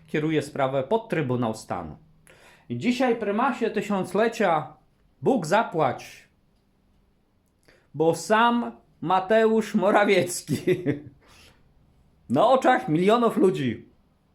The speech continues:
przyznał się do popełnionego czynu karnego, artykuł sto dziewięćdziesiąt jeden i artykuł dwieście trzydzieści jeden.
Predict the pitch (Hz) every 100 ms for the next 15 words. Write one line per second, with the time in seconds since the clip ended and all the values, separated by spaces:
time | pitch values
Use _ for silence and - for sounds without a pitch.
0 | _ _ _ _ _ _ _ _ _ _
1 | _ _ _ _ _ _ _ - - 247
2 | 214 202 214 202 - 175 180 175 175 _
3 | _ - 135 160 180 180 170 180 190 196
4 | 180 175 180 175 - - 190 180 156 -
5 | 151 160 160 151 135 143 143 - _ _
6 | _ - 147 - 160 151 135 151 139 139
7 | 139 139 127 123 147 135 127 135 131 123
8 | 123 147 127 117 120 147 135 123 123 117
9 | 117 - 110 117 117 123